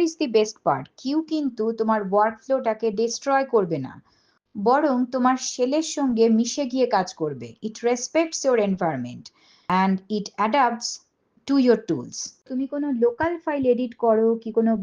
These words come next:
ব্যাশ কমান্ড রান করো, বা কোনো এডাব্লিউএস এপিআই কল করো, বা chaining all of it together, feels like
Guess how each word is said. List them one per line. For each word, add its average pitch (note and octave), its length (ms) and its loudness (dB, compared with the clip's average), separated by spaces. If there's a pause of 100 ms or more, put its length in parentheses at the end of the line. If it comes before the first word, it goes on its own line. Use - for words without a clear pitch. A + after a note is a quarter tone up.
ব্যাশ E4 240 -2 (120)
কমান্ড A#3+ 320 2 (100)
রান G3 160 2 (140)
করো, G3 200 2 (100)
বা G3 160 -2
কোনো G3+ 120 -4 (100)
এডাব্লিউএস F#3+ 460 -2 (180)
এপিআই D4+ 320 2 (120)
কল E3+ 140 4 (120)
করো, C#3 160 -4 (280)
বা C4+ 80 4 (140)
chaining A#3+ 320 0 (160)
all A#3 180 4
of C4 140 -8
it A#3 160 -6
together, C3 360 -6 (560)
feels F#4 320 0 (140)
like A3+ 220 4